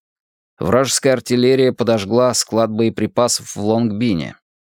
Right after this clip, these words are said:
Я чувствовал грусть, смешанную с радостью. Словом, было что отметить,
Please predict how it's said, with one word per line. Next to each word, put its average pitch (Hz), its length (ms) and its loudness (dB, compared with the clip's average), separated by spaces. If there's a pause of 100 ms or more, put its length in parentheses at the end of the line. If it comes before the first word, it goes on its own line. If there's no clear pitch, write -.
(300)
Я 127 220 0
чувствовал 156 540 2
грусть, 135 600 0
смешанную 110 600 0
с - 120 -2
радостью. 85 680 -4 (340)
Словом, 147 600 2
было 170 380 2
что 131 340 0
отметить, - 680 -4